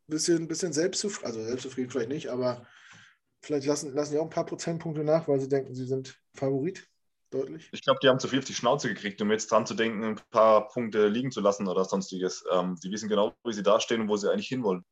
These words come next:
Speaker 2: Ähm, das ist bei den Bills ein bisschen anders gewesen. Die, die standen ja eigentlich relativ gut da. Ich kann mir das nicht vorstellen, dass wir das, dass wir das als Jets-Fans oder als Jets das Glück haben, vor allem in unserer Division gegen die Dolphins, das wär zu schön.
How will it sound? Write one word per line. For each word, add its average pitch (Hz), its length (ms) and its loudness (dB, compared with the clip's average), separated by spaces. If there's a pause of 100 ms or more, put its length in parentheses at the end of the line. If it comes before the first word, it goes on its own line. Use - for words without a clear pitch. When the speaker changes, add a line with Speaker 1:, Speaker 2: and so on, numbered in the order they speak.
(140)
Speaker 2:
Ähm, 87 260 -4 (240)
das 101 100 -10
ist 98 100 -10
bei 113 100 6
den 104 100 4
Bills 113 200 0
ein - 60 -14
bisschen 104 180 -4 (160)
anders - 280 2
gewesen. 95 320 -2
Die, 92 160 -2
die 92 300 -12 (160)
standen 107 280 2
ja 95 80 2
eigentlich 92 340 -4
relativ 95 300 -2
gut 90 200 -10
da. 104 260 0 (680)
Ich - 140 -10
kann 131 120 4
mir 143 60 4
das 135 100 2
nicht 98 120 -6
vorstellen, 82 500 -4
dass - 160 -8
wir - 80 -6
das, - 240 -6
dass - 180 -2
wir 131 120 6
das 120 100 6
als - 240 0
Jets-Fans 117 680 2
oder 87 220 4
als 98 220 -2
Jets - 380 -2 (120)
das - 200 -2
Glück 127 200 -2
haben, 107 260 4 (480)
vor 107 180 6
allem 113 440 4
in 117 80 -4
unserer 131 460 0
Division 123 460 0
gegen 127 180 4
die 110 80 0
Dolphins, 123 460 4
das 101 120 -10
wär 117 120 4
zu 110 120 -6
schön. 127 380 0